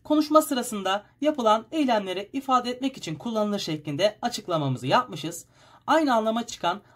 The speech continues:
ama farklı bir tanımlama yapacak olursak, şu anda yapılan eylemleri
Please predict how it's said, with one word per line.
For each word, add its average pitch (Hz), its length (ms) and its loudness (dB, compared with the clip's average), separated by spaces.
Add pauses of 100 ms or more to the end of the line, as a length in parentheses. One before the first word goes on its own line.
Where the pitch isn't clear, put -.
ama 226 240 2
farklı 220 420 2
bir 202 140 -4
tanımlama 185 400 -2
yapacak 139 400 -2
olursak, 180 480 -2 (220)
şu - 160 2
anda 262 180 4
yapılan 214 380 0
eylemleri 156 640 0